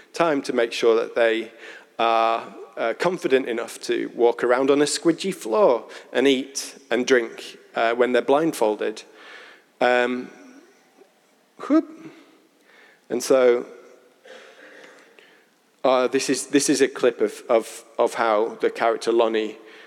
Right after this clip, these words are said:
um, pops in, but, um, in the case of Sweet Dreams, people don't see the environment that they're then going to be walking around. Um,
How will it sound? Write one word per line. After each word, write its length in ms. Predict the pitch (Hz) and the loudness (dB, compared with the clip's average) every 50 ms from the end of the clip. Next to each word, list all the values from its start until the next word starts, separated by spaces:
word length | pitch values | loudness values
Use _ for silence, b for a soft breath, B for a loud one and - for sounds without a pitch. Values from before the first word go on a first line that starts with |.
| B B B - | B B B -4
um, 360 | 113 113 113 117 113 113 - | -2 -2 -2 -2 -4 -6 -6
pops 280 | - 117 113 - - - | -4 -4 -4 -2 2 2
in, 200 | 190 202 196 156 | 2 2 4 4
but, 180 | 156 147 139 - - B B B B B B B _ _ - - | 2 2 2 -2 -12 B B B B B B B _ _ -2 0
um, 300 | 131 127 131 131 135 147 | 2 2 2 2 0 2
in 120 | 151 139 | 2 2
the 60 | 143 139 | 2 2
case 280 | - 156 147 139 - | 2 0 0 0 -2
of 60 | 135 | -6
Sweet 240 | - - 139 131 131 | -2 0 0 0 2
Dreams, 340 | - 156 160 156 143 123 - | 4 4 4 4 4 0 -2
people 300 | - - 135 131 139 127 - - | -4 -4 -2 -2 -2 -2 -2 0
don't 320 | - 151 147 147 147 139 - | 0 0 2 0 -4 -6 -8
see 400 | - - 147 135 123 117 113 110 | -2 0 2 2 2 0 -4 -4
the 160 | 104 113 113 | 0 0 0
environment 560 | 113 113 113 120 120 120 113 113 107 107 107 | 0 0 0 0 0 0 0 -4 -6 -8 -4
that 200 | 113 113 117 - | -4 -6 -4 -2
they're 200 | 131 110 113 110 - - - - | -2 -2 -2 -4 -8 -16 -2 0
then 240 | 120 117 120 117 107 | 0 0 0 0 -2
going 220 | 117 110 110 107 | 0 0 -2 -2
to 100 | - - | -6 -8
be 80 | 110 107 | -6 -2
walking 420 | 107 113 110 107 - - 113 110 | 2 2 2 0 0 -6 -6 -4
around. 560 | 104 107 110 110 104 101 104 107 110 104 - - B B B B B B B B B B B B _ - - | 0 0 0 0 0 -4 -8 -10 -14 -20 -20 -20 B B B B B B B B B B B B _ -4 -2
Um, 540 | 117 113 113 113 113 113 113 113 113 - | 0 0 2 0 -2 -4 -6 -8 -12 -14